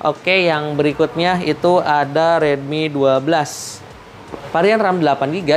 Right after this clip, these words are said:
internal seratus dua puluh delapan giga, dibanderol dengan harga dua juta rupiah. Dengan chipset MediaTek Helio G delapan delapan, kamera lima puluh megapiksel, baterai lima ribu M A H, dan didukung dengan fast charging delapan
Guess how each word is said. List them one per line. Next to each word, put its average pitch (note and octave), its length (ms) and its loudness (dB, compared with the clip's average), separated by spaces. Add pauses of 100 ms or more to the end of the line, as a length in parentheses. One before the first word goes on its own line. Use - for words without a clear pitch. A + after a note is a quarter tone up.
internal G3+ 320 -2
seratus F3+ 240 -4
dua D#3 160 2
puluh D3+ 160 2
delapan C#3+ 240 2
giga, C#3+ 240 2
dibanderol B2+ 400 2
dengan A#2+ 160 -2
harga B2+ 240 2
dua B2+ 320 2
juta A#2+ 240 0
rupiah. C#3 400 0
Dengan E3 320 0
chipset G3+ 320 0
MediaTek E3 400 0
Helio D3+ 320 2
G C#3 160 2
delapan C3+ 400 0
delapan, C3+ 400 0
kamera C#3+ 320 0
lima C3+ 160 0
puluh C3+ 240 -2
megapiksel, C3+ 640 2
baterai C#3 400 0
lima C3 80 0
ribu B2+ 240 0
M B2+ 160 2
A E3 160 0
H, E3+ 80 0
dan E3+ 160 2
didukung D3+ 480 2
dengan C#3+ 400 0
fast C3+ 240 0
charging D3+ 480 0
delapan B2+ 400 0